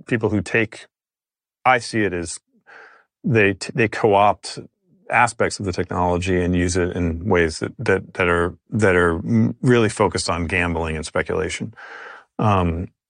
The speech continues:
and to me, you know, F T X was one example of that. And obviously they w-, were worse, even worse than that. They committed fraud, and, and it wasn't simply just that they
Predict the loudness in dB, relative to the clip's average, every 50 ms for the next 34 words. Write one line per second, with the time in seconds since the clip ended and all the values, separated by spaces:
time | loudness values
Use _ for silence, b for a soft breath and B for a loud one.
0 | _ -4 0 0 2 2 4 4 4 4 4 4 2 2 2 0 0 0 0 -2
1 | -2 -4 -4 -8 -6 -2 0 0 0 0 2 2 4 4 2 0 -2 -2 -2 -2
2 | -2 0 -2 -2 -2 -2 -2 -2 0 0 0 0 2 2 0 0 0 0 0 0
3 | 0 0 -2 0 0 2 2 2 0 0 -2 -4 -6 -6 -4 -2 -2 0 2 2
4 | 2 2 2 2 0 -2 0 2 2 2 2 2 0 -2 -4 -6 -6 -4 -2 -2
5 | -4 -4 _ _ _ -12 -4 -2 -2 0 0 0 0 2 2 4 4 2 2 -2
6 | -4 -6 -10 B B B B B B B B B -12 _ -4 -2 -2 0 -2 -2
7 | -2 0 2 4 4 4 4 2 0 -2 0 0 0 0 2 2 0 0 0 0
8 | -2 -2 -2 -4 -4 -2 0 0 2 2 0